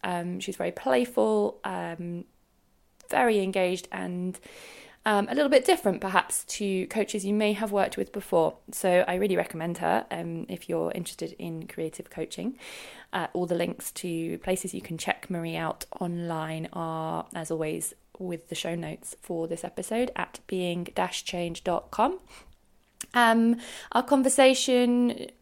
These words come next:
as ever, <laughs> kind of, um, covers a lot of different things, but mostly creativity and the importance of living a creative life and the dangers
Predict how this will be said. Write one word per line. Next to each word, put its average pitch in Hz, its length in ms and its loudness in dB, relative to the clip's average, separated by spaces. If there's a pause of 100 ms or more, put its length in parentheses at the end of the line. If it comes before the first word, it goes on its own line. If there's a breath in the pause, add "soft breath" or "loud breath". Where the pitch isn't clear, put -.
as - 500 2
ever, 262 360 4
<laughs> - 40 -12
kind 247 240 8
of, 220 320 4
um, 214 400 2
covers 240 320 2
a 233 40 4
lot 240 160 8
of 269 60 2
different 277 280 2
things, 196 420 2 (480 loud breath)
but 233 260 10
mostly 208 380 4
creativity 180 840 -2
and 180 200 -2
the 180 100 -2
importance 185 640 -2
of 185 280 4
living 190 420 2
a 175 60 -6
creative 170 420 -4
life 165 340 -2
and 196 140 0
the 202 60 2
dangers 226 600 2